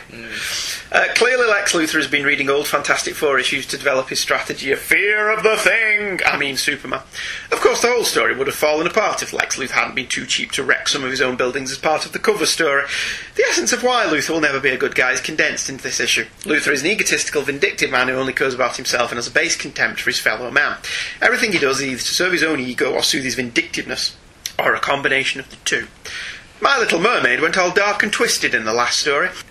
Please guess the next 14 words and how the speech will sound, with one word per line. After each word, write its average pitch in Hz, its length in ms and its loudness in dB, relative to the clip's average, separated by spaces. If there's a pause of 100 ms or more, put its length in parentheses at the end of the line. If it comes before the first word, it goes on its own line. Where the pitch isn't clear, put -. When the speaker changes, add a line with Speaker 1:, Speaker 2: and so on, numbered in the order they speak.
(120)
Speaker 2:
Ariel 196 400 2
falls 143 300 2
in 156 140 0
love 131 160 -2
with 127 80 -4
the - 60 -8
two-legged 143 440 0
human 127 320 -2
prince, 123 300 -2
but 156 140 -2
they 202 60 2
can 123 140 0
never 151 220 2
marry 120 300 2